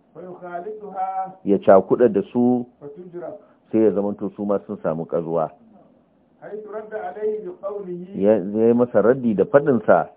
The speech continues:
Speaker 1: فمن عاد الأول.
Speaker 2: to shi na farkon da yake da ƙazuwar waye ya harbe shi.
Speaker 1: يعني
Speaker 2: Yana nufi
Speaker 1: أن الله تعالى ابتدأ ذلك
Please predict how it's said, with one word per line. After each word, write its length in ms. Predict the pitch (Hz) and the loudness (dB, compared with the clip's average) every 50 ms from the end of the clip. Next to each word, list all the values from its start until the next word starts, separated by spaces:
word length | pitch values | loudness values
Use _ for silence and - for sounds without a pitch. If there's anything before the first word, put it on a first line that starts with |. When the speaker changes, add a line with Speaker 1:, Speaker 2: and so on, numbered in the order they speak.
| _ | _
Speaker 1:
فمن 300 | 151 156 170 185 185 185 185 | -18 -14 -14 -14 -14 -14 -16
عاد 320 | 160 160 180 180 175 170 | -14 -12 -10 -10 -8 -8
الأول. 520 | 170 156 151 - - 165 156 151 143 139 - | -10 -10 -12 -12 -12 -12 -12 -10 -10 -6 -6
Speaker 2:
to 100 | - - | -6 -4
shi 140 | - - 120 | -2 0 2
na 100 | 120 120 | 2 2
farkon 480 | 120 123 123 120 120 - - 135 127 107 | 4 4 2 2 4 4 4 6 6 4
da 60 | 95 95 | 4 2
yake 240 | 98 104 - 113 | 2 0 0 -2
da 80 | 95 87 | -2 0
ƙazuwar 340 | - - 104 107 117 120 104 | 0 -2 0 2 4 4 4
waye 340 | 101 92 90 92 101 104 95 | 6 4 4 4 4 2 2
ya 80 | 92 90 | 0 -2
harbe 360 | 87 87 80 69 78 82 78 | -2 -6 -10 -8 -8 -10 -10
shi. 200 | - - - _ - - - - 156 | -10 -14 -20 _ -20 -20 -20 -14 -10
Speaker 1:
يعني 560 | 165 190 202 202 196 185 160 156 151 156 175 185 - - - | -8 -6 -6 -6 -6 -6 -6 -6 -8 -8 -8 -12 -12 0 4
Speaker 2:
Yana 280 | 107 117 123 113 98 | 6 8 8 8 6
nufi 440 | 98 110 139 139 - 165 127 107 82 - - | 6 2 0 0 0 2 2 2 0 -2 -8
Speaker 1:
أن 140 | 147 151 160 | -16 -16 -14
الله 280 | 175 180 208 220 226 226 214 214 196 | -10 -8 -6 -4 -4 -4 -6 -8 -10
تعالى 680 | 185 185 214 214 214 214 214 196 185 185 190 190 185 185 185 - - - - 202 | -10 -8 -8 -6 -6 -6 -6 -6 -4 -4 -2 -4 -4 -6 -10 -16 -20 -20 -16 -14
ابتدأ 360 | 214 214 208 208 208 214 214 202 185 | -12 -10 -8 -8 -8 -8 -8 -8 -10
ذلك 320 | 208 202 202 202 208 214 | -8 -8 -8 -8 -8 -10